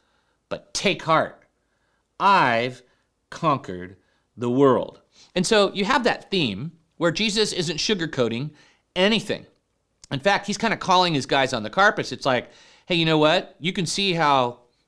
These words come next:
this is turning into a little pressure zone. Me, the feelings of men about me, you being connected to me. Things are going down.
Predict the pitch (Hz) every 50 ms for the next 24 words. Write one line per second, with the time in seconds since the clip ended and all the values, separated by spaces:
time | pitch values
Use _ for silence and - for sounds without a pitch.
0 | _ _ 127 156 156 - 139 127 - - - 175 165 156 147 143 143 139 139 131
1 | - 156 143 139 - 107 123 135 139 131 117 - - 180 170 165 - 135 120 110
2 | 113 104 101 101 107 135 131 - _ _ _ _ _ _ _ _ _ _ _ _
3 | _ _ _ _ _ _ _ - 135 151 147 143 143 143 143 147 143 - - _
4 | _ _ _ _ _ _ _ _ _ _ - 123 - 156 160 156 147 143 143 143
5 | 127 - - - 127 123 120 117 107 - - 123 123 131 139 135 135 135 135 139
6 | 131 131 - _ - 107 - - 135 131 131 135 - 131 131 127 123 123 123 120
7 | 120 - _ _ _ _ - 104 123 143 151 147 - 143 139 139 139 135 131 127
8 | 127 - - _ _ - - 131 117 113 113 123 127 127 - 143 127 - - 151
9 | 135 131 131 131 127 123 123 127 120 - _ _ _ _ _ _ _ _ _ _
10 | _ _ _ - 165 170 165 165 135 160 151 127 143 143 139 131 123 120 117 117
11 | 120 120 117 110 104 90 82 73 71 73